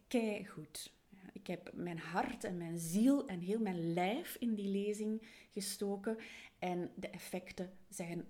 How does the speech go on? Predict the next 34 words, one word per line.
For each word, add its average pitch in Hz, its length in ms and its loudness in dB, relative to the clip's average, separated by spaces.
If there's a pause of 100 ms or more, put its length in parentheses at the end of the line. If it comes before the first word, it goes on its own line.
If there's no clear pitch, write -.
(200)
heel 175 300 2
waardevol. 147 580 -10 (360)
Nu, 220 120 2
hoe 170 160 2
weet 196 260 2
ik 262 120 -2
dat? 311 320 -2 (580)
Omdat 214 260 0
ik 180 120 2
dat 170 160 -4
hoor 233 360 4
aan 170 160 -6
de 170 80 -4
reacties 170 640 -4
die 160 160 -8
ik 147 80 -14
krijg. - 520 -14 (1500)
En 240 280 6
ik - 140 -2
zie 247 200 2
het 254 180 -2
ook 196 260 2
aan 175 200 -8
ouders 220 600 4 (380)
die 170 240 -6
na 185 320 2
de 240 120 6
lezing 208 420 6
beslissen, 202 720 0 (100)
"Ja, 160 420 -6 (420)
ik 196 160 -8
ga 196 180 -4
deze 180 280 0
weg 196 260 -2